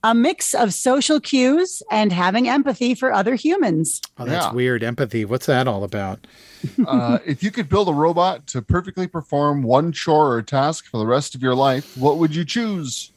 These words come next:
Speaker 1: Washing and putting away the dishes.
Speaker 3: Mm.
Speaker 2: Mm. Putting
Speaker 1: Putting
Speaker 2: away
Speaker 1: away
Speaker 2: can be the worst part of it.
Speaker 1: Yeah, yeah.
Speaker 2: Yeah. Uh, question
Speaker 3: Agreed.
Speaker 2: number five, what's a movie or T V show you think everyone should watch?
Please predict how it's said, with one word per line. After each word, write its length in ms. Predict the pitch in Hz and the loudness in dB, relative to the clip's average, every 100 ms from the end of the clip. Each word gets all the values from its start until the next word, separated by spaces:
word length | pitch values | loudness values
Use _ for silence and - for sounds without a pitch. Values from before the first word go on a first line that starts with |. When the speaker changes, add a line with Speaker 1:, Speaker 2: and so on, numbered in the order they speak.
| - _ - | -20 _ -8
Speaker 1:
Washing 560 | 180 214 - 285 277 | -2 -2 0 0 0
and 300 | 269 170 160 - | 0 0 -2 -4
putting 460 | - 269 285 294 269 | -4 -2 0 2 0
away 600 | 240 220 180 214 233 247 | 0 0 0 0 2 0
the 160 | 208 240 | 0 -2
dishes. 800 | 151 185 160 143 120 - - 120 | 0 0 0 -4 -8 -8 -6 -4
Speaker 3:
Mm. 20 | 143 147 139 | -2 0 0
Speaker 2:
Mm. 720 | 143 147 151 147 143 135 120 - _ - - _ | 0 0 0 -2 -2 -6 -8 -12 _ -20 -20 _
Putting 220 | - 269 214 | -2 2 4
Speaker 1:
Putting 20 | |
Speaker 2:
away 220 | 160 156 151 | 4 4 2
Speaker 1:
away 60 | |
Speaker 2:
can 200 | - 143 | 0 -2
be 140 | 131 139 | 0 0
the 120 | 135 | 0
worst 320 | 131 135 - | 0 0 -2
part 220 | 139 127 | -2 0
of 80 | 123 | -2
it. 180 | 110 101 _ _ - 170 | -6 -10 _ _ -4 -2
Speaker 1:
Yeah, 140 | 165 165 | -2 -4
yeah. 280 | - 175 156 | -2 -2 0
Speaker 2:
Yeah. 240 | 131 120 107 _ _ - | -4 -6 -8 _ _ -2
Uh, 160 | 160 165 | 4 4
question 320 | - 240 120 | 4 0 0
Speaker 3:
Agreed. 40 | |
Speaker 2:
number 180 | 226 240 | 0 0
five, 340 | - 214 202 185 | 0 2 2 2
what's 200 | 180 185 | 0 0
a 80 | |
movie 400 | 160 165 226 240 | -2 0 0 0
or 160 | 208 175 | 0 0
T 240 | - 208 | -2 -2
V 180 | 202 208 | 0 0
show 220 | 226 175 | 0 0
you 180 | 151 160 | 0 -2
think 280 | 156 175 - - | 0 -2 -2 -2
everyone 520 | 170 165 185 170 165 | 0 2 2 0 -2
should 240 | 151 175 139 | -2 -2 0
watch? 520 | 135 120 107 - - | 0 0 -4 -12 -16